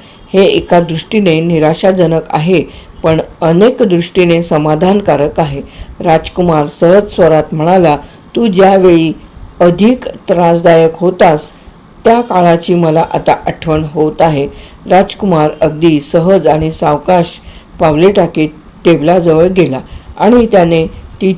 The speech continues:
छोटी पेटी उचलली. झुंजार त्याच्याकडे टक लावून पाहत होता. त्याच्या डोळ्यांतून संतापाच्या ज्वाला बाहेर पडत होत्या. त्यालाही जुने दिवस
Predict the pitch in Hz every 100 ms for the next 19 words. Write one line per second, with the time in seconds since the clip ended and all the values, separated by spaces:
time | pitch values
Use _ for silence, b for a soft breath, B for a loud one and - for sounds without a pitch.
0 | 185 180 180 240 208 165 165 151 - -
1 | 202 160 139 - B B - 165 190 190
2 | 185 175 170 170 156 202 202 180 170 156
3 | - - - 220 226 202 165 165 170 151
4 | 156 156 202 - - B B B - 202
5 | 226 220 185 175 196 208 180 160 170 B
6 | - - 214 202 220 226 214 196 180 180
7 | 156 151 170 139 135 B - - 165 165
8 | 208 233 165 156 147 135 131 - B B
9 | - 175 170 185 214 233 180 175 180 156
10 | 151 170 175